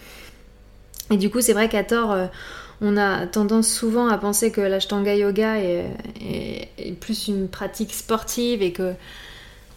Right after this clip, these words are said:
à cause de ça, tous les yogas d'aujourd'hui ont un peu, euh, dénaturé ce qu'on pourrait appeler, euh, le yoga, mais en réalité, euh, moi je suis, je suis pas du tout de cet avis. Euh, ensuite, on a le Yin Yoga qui devient de plus en plus populaire,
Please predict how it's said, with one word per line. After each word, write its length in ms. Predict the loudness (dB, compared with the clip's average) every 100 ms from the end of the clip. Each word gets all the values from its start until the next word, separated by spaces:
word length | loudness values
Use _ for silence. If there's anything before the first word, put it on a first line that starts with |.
| -6
à 80 | 4
cause 220 | 4 6
de 100 | 4
ça, 200 | 4 2
tous 120 | 2
les 100 | 4
yogas 300 | 6 6 4
d'aujourd'hui 460 | 4 2 2 4 4
ont 140 | 4
un 100 | 0
peu, 180 | 2 2
euh, 340 | 2 0 -2 -4 -6
dénaturé 840 | -6 -2 4 6 6 4 2 4 2
ce 100 | 2
qu'on 100 | 0
pourrait 180 | 2 2
appeler, 280 | 2 2 2
euh, 200 | 0 -4 -8 -12 -16 -16 -16 -14 0
le 140 | 2
yoga, 320 | 4 6 6
mais 200 | 6 2
en 140 | 0 0
réalité, 560 | 2 0 0 0 2
euh, 200 | 0 -4 -8 -12 -18 -20 -4
moi 160 | 0 2
je 160 | 0
suis, 220 | 0 0 0
je 40 |
suis 160 | 0 -2
pas 80 |
du 120 | -4 -4
tout 100 | -6
de 80 |
cet 160 | -4 0
avis. 260 | 0 0 -4 -10 -20 -18 -16 -18 -6 2
Euh, 280 | 4 4 4
ensuite, 380 | 4 4 4 6
on 100 | 8
a 100 | 8
le 120 | 6
Yin 360 | 6 6 8
Yoga 480 | 10 10 8 6 4
qui 220 | 0 0
devient 280 | 2 4 6 4
de 60 |
plus 340 | 2 0 4 6
en 100 | 4
plus 160 | 2
populaire, 680 | -2 -2 -2 -2 2 2